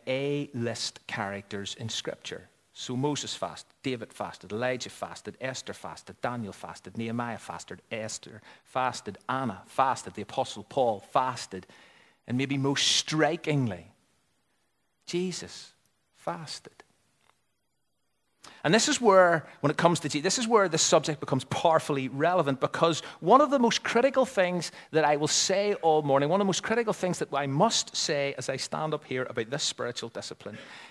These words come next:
is that according to God's word, God, Jesus expected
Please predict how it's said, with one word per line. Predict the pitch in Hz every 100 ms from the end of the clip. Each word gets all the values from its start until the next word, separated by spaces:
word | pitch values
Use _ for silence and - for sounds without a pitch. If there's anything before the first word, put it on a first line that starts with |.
| -
is | 127
that | 139
according | 131 - - 220 240 247
to | 220
God's | - 165 - -
word, | 131 120 110 110 - - - 117
God, | 160 -
Jesus | - 151 151 156 -
expected | - - - 120 _ -